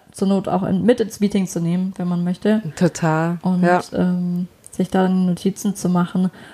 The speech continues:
Speaker 1: obwohl es ja meistens auch ein Protokoll gibt, ähm, für die, fürs Meeting und auch einen Protokollführer.
Speaker 2: Ja.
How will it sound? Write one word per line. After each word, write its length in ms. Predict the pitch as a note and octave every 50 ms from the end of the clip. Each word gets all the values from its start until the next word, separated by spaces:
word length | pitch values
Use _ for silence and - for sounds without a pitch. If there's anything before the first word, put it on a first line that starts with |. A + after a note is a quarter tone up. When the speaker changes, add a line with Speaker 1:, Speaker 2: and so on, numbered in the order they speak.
| - -
Speaker 1:
obwohl 240 | - E3+ E3+ G3+ A3
es 100 | A3 -
ja 80 | G#3 F#3+
meistens 400 | F#3+ E3+ D#3+ G3 - G#3 G3+ -
auch 180 | - F#3+ F#3+ -
ein 80 | G3
Protokoll 640 | - - G3 F#3 - G3+ - - - G3+ G#3+ A#3+ A#3
gibt, 380 | - B3+ C4 B3+ - - - - -
ähm, 440 | - G3+ G3+ G3+ G3+ G#3 G#3 G#3+ G3+ _ _ -
für 80 | - G3+
die, 300 | G3 G3 G3 G3 G3 G3+ - - - - G#3 G3+ -
fürs 200 | - G#3 G3+ -
Meeting 360 | - G#3 G#3+ - - A3 G3+ G3
und 160 | - F3 -
auch 100 | G3 F3+
einen 80 | G3 F#3
Protokollführer. 720 | - - F#3+ - F#3+ - - F#3+ F3+ - G3 F3+ F3+ F3+ F#3
Speaker 2:
Ja. 160 | A3+ A3+ A#3